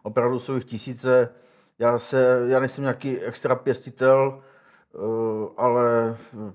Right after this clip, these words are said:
samozřejmě líbí se mi ty tvary, různé barvy. Ka-, každá pálí jinak, některá nastupuje rychle, některá později,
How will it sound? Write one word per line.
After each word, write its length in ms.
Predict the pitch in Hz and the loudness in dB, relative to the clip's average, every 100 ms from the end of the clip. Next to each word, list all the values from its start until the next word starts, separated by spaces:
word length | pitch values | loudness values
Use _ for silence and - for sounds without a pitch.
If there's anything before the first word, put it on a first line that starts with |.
| _ _ | _ _
samozřejmě 480 | - 127 120 127 120 | -4 -2 -2 -2 -2
líbí 240 | 117 117 117 | -2 -6 -8
se 140 | 127 | -6
mi 140 | 123 | -6
ty 180 | 113 113 | -8 -12
tvary, 340 | - 120 117 120 | -4 -2 0 -2
různé 360 | 107 107 113 | -4 -8 -6
barvy. 600 | 107 110 107 117 113 107 - _ _ _ | -4 -4 -4 -6 -8 -8 -16 _ _ _
Ka-, 160 | 123 127 | -2 -2
každá 460 | 123 120 120 127 120 | 2 2 4 0 2
pálí 360 | - 120 120 | 2 2 0
jinak, 280 | 113 120 107 | -2 -2 -2
některá 260 | 113 123 117 | -4 -4 -4
nastupuje 540 | 113 117 - 127 113 | -6 -12 -6 -2 -2
rychle, 340 | 107 - 123 | -4 -2 -4
některá 320 | 110 95 113 107 | -4 -8 -6 -6
později, 640 | - 107 113 117 120 | -8 -10 -6 -6 -4